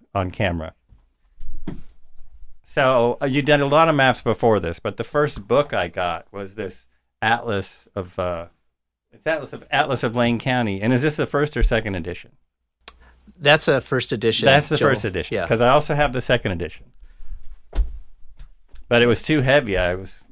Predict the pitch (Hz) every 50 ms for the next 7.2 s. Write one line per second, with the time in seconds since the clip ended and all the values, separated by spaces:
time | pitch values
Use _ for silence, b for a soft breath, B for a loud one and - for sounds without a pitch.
0 | - - 120 120 120 117 113 120 127 123 117 110 - - - 131 123 120 117 107
1 | 101 127 120 101 - - - 110 107 107 107 107 110 - - 113 117 117 113 110
2 | - 123 110 104 98 95 90 92 98 107 131 131 - - - - - - 117 113
3 | 107 110 - - 120 120 120 113 117 127 117 110 113 110 113 117 117 117 110 104
4 | - - _ _ - - 113 110 107 110 110 110 110 110 113 123 139 139 110 95
5 | 92 95 101 _ _ _ _ 214 - - - - 113 110 107 107 107 107 113 123
6 | 123 113 98 95 101 107 101 104 104 110 101 104 101 104 113 151 156 - - -
7 | - - -